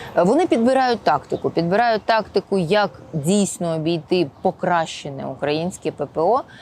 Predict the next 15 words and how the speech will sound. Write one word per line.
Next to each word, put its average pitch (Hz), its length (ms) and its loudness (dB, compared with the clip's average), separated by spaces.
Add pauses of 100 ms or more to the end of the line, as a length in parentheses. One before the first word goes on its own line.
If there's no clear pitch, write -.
(260)
е, 165 320 4
як 226 480 0
зекономити 190 1120 2 (580)
і 185 180 2 (100)
нанести 175 540 0
максимальну 151 640 -2
шкоду, 269 440 -2
тому 185 300 -6
що 175 180 -8
ні 170 260 -4
для 165 160 0
кого 156 240 -4
не 151 140 -6
таємниця, 151 560 -4
дрони 165 400 0